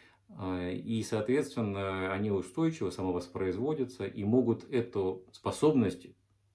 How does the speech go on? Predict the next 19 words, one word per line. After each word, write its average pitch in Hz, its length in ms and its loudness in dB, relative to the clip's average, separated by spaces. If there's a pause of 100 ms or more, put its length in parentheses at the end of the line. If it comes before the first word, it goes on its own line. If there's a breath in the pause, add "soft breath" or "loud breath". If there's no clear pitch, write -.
э, 95 400 -8
с - 100 -12
нами 113 140 2
поделиться. 104 560 -2
То - 1120 -20
есть 92 160 -6
очень 95 120 -4
важно, 104 320 0
что 90 240 -6
они 92 180 -4
заботятся 95 520 -4
о 92 60 -2
себе 120 320 -2
и 127 40 2
могут 107 280 0
за-, 98 120 2
позаботиться 101 680 -6
о 101 60 -2
нас. 85 340 -6